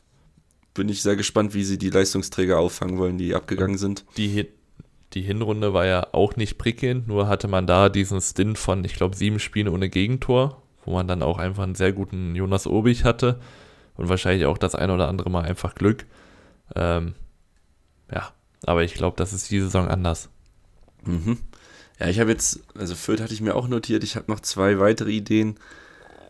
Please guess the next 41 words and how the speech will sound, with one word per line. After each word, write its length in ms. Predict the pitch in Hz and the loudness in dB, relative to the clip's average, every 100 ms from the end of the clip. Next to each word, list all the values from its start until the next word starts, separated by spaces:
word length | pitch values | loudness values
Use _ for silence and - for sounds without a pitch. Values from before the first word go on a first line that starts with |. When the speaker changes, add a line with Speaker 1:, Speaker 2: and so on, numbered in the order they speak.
| - - | -20 -4
Speaker 1:
Ähm, 560 | 95 95 92 92 82 - | 2 4 4 2 -2 -2
ja, 140 | 90 85 | 0 2
du 120 | 90 | 2
hast, 160 | 98 98 | 2 2
Speaker 2:
Ja. 200 | 92 101 | 0 2
Speaker 1:
ähm, 260 | 92 90 87 - - - | 0 0 -2 -8 -10 -18
Fürth 340 | - - 110 - | -16 4 4 6
schon 120 | 110 | 2
angesprochen, 440 | 101 110 - 110 104 | 4 2 2 0 0
beziehungsweise 360 | - 98 92 | 2 2 4
als 160 | 85 - | 0 0
Nachbarn 300 | 101 - 98 | -2 0 0
angesprochen. 420 | 104 104 - 101 | 2 -2 0 0
Ich 140 | 92 - | 0 -2
sag, 200 | 98 - | -2 0
Nürnberg 420 | 101 110 110 107 | 4 6 6 4
wird 120 | 104 | 4
auch 80 | 98 | 4
eine 140 | 110 110 | 4 2
schwierige 400 | - 113 113 107 | 0 0 0 0
Saison 240 | 101 104 | 0 -2
vor 200 | 110 113 | 0 -2
sich 160 | 110 110 | -2 0
haben. 260 | 110 123 127 _ _ - - - _ _ _ _ | 0 0 -8 _ _ -20 -20 -20 _ _ _ _
Ähm, 100 | - 85 | 0 0
Speaker 2:
Glaub 140 | 87 | 0
ich 80 | 78 | 0
Speaker 1:
eine 100 | 90 | 2
Speaker 2:
auch. 100 | 98 | 2
Speaker 1:
schl-, 420 | - - 92 87 - | 0 -4 -4 -4 -8
sch-, 180 | - - - | -12 -10 -10
extrem 440 | - - 101 127 | -8 -4 0 0
schlechte 360 | - 117 - 110 | 0 -4 -2 -6
Rückrunde 340 | - 117 113 | -2 0 0
gespielt, 420 | 113 - - 110 | -2 -2 -2 0
Usun 300 | 113 117 110 | 0 0 0
ist 160 | 107 110 | 0 -2
weg, 240 | 107 - | -4 -2
Brown 260 | 92 98 107 | 2 2 2
ist 140 | - | 0
weg. 280 | 98 95 | 0 0